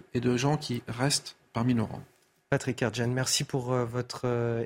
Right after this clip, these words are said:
Speaker 2: excellente pédagogie, euh, sur ce plateau aujourd'hui, tous les conseils que vous avez pu, euh, dispenser, en tout cas, à nos téléspectateurs et l'explication de l'action des pompiers. C'est très, très important, euh, de le savoir. Vous restez avec, euh, nous sur ce plateau. On va revenir dans quelques instants. On évoquera, euh, ce millier de foyers toujours privés de gaz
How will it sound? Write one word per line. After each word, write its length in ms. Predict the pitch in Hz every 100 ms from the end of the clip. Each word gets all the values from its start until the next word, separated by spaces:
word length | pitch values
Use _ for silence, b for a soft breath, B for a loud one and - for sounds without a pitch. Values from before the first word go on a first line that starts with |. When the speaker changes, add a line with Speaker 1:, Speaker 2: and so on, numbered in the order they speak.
| -
Speaker 2:
excellente 460 | 131 - 147 143
pédagogie, 640 | 139 131 127 127 120 139 127
euh, 100 | 120
sur 180 | - -
ce 120 | 131
plateau 320 | 127 123 131
aujourd'hui, 340 | 120 123 127
tous 140 | 131 123
les 80 | 120
conseils 340 | 120 - 123
que 100 | -
vous 160 | 117 117
avez 160 | 117
pu, 180 | - 127
euh, 100 | 120
dispenser, 480 | 120 - 127 - 135
en 60 |
tout 120 | 120 -
cas, 100 | 127
à 20 |
nos 100 | 123
téléspectateurs 800 | 120 120 - 120 117 - 123 123
et 60 |
l'explication 580 | 117 - - 139 143 139
de 60 | 131
l'action 400 | 127 - 151 143 B B -
des 80 | 135
pompiers. 280 | 147 - 175
C'est 140 | 147
très, 160 | - 165
très 200 | 165 151
important, 380 | 147 - 160 156 B B -
euh, 120 | 143
de 160 | 143 156
le 60 |
savoir. 360 | 156 156 143 135
Vous 120 | 165
restez 280 | 190 - 185
avec, 280 | 160 165 160
euh, 180 | 147
nous 140 | 156 170
sur 160 | -
ce 100 | -
plateau. 220 | 151 135 175
On 20 |
va 100 | 147
revenir 240 | 143 170
dans 100 | 156
quelques 340 | 139 175 156 143
instants. 220 | - 175
On 80 | 156
évoquera, 400 | 135 139 - 170 B 147 147 -
euh, 160 | 135
ce 160 | 135 180
millier 320 | 190 214 226
de 60 | 240
foyers 380 | - 180 165 190
toujours 280 | 185 190
privés 340 | 147 185 160 190
de 120 | 160
gaz 480 | 139 180 202 -